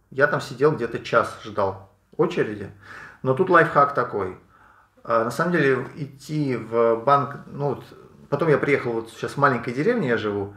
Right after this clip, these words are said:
и тут тоже есть этот Кредо банк, представьте себе. И вот когда я туда пришел,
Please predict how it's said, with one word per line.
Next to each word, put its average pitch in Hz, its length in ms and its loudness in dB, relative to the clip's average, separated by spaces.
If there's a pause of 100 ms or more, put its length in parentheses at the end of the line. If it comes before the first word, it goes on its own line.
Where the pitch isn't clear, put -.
и 147 60 -8
тут 220 180 -2
тоже 185 220 6
есть 135 160 0
этот 120 200 -2
Кредо 151 240 -2
банк, 101 260 -4
представьте - 400 -8
себе. 104 340 -8 (640)
И 143 80 -2
вот 156 140 4
когда 160 160 8
я 156 80 8
туда 156 160 2
пришел, 190 600 0